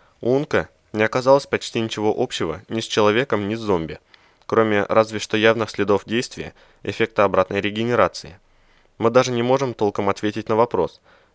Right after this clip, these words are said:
живой он или, так скажем, неживой. С одной стороны, его кровь не сворачивалась,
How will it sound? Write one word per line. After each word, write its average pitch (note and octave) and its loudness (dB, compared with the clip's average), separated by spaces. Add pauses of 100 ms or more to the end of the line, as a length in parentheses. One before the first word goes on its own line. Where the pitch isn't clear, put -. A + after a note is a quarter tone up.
живой A2+ 2
он F2 -2 (300)
или, G#2+ 0
так G#2+ 0
скажем, G#2 0 (160)
неживой. G#2+ -4 (520)
С - -8
одной A#2 2
стороны, A#2+ 0 (260)
его A2+ 2
кровь A2+ 0
не A#2+ -4
сворачивалась, G2 0